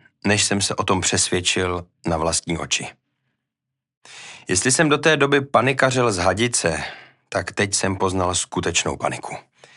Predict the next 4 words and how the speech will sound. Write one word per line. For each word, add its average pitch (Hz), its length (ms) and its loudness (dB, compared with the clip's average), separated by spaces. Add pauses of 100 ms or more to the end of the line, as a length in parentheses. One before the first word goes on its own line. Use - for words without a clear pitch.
(560)
Naprostou 85 560 2
paniku. 67 400 -6 (1200)
Odkryješ 90 520 2
se 92 380 0